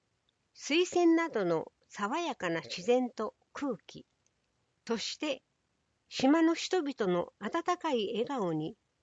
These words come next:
いつも心がぽっと温まります。取材を通して記事を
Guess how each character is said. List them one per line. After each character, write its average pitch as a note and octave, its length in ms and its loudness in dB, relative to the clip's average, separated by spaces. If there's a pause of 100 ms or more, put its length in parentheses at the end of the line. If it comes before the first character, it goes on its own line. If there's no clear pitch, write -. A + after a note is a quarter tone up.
(360)
い D#4 120 0
つ F4 140 -2
も F#3 320 0
心 D4+ 420 -4
が - 200 -10 (300)
ぽ G3+ 160 -14
っ - 20 -14 (220)
と E4+ 180 -10 (360)
温 G3 380 -6
ま F#3 100 -2
り E3+ 100 -4
ま D3+ 140 -8
す。 - 200 -16 (840)
取 B3 180 0
材 E4+ 260 2
を D#4+ 140 -2
通 D4+ 240 -4
し - 180 -8
て - 200 -4 (520)
記 E4 180 2
事 C#4+ 140 -2
を F#3 180 -2